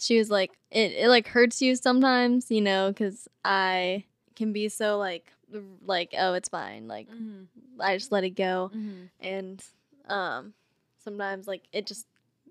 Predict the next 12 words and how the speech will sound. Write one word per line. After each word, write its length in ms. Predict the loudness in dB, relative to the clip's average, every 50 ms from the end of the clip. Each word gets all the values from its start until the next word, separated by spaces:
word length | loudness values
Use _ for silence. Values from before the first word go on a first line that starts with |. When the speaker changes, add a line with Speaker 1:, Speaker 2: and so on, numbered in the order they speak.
| _ -6
Speaker 1:
it 120 | 0 2 6
allows 340 | 8 10 10 8 8 6
it 80 | 0 -2
to, 60 | 0 0
like, 160 | 0 0 -2
happen 340 | -2 -2 -2 -2 -2 -2 -2
to 60 | 0
me 120 | 2 2 2
more 440 | 2 2 2 2 2 2 0 -2 -4 -6
Speaker 2:
Mm-hmm. 160 | -8 -4 0
Speaker 1:
often. 580 | 2 2 2 2 0 -2 0 0 0 -2 -4 -8 _ _ -12
Speaker 2:
Mm-hmm. 260 | -12 -12 -12 -12 -16